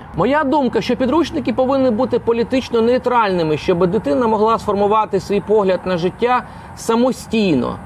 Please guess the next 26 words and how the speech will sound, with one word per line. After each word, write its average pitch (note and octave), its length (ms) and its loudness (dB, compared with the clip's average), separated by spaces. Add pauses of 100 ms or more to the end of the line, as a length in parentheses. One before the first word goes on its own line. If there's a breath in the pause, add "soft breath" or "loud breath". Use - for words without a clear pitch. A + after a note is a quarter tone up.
(100)
самостійно A3 580 2
зробити F#3+ 440 2
висновки, D3 580 0
але G3+ 280 2 (300 loud breath)
і F#3 80 2
отримувати A#3+ 540 2
лише G3 280 2
повну G#3 360 2
об'єктивну F#3 540 0
інформацію G#3+ 560 0
про F3 140 0
події, F#3 300 0
що F#3 140 -4
відбуваються. D#3 760 0 (440 loud breath)
Але A3 360 0
Зеленський A3+ 640 0
та G3 120 0
його G3+ 240 2
команда A3+ 580 0 (280 loud breath)
використовують A3 680 0
будь-яку F#3+ 520 2
можливість, G3 760 2 (480 loud breath)
щоб A#3+ 240 0 (140)
сформувати G#3+ 960 0 (520)
у F#3+ 120 4
людей G3+ 500 2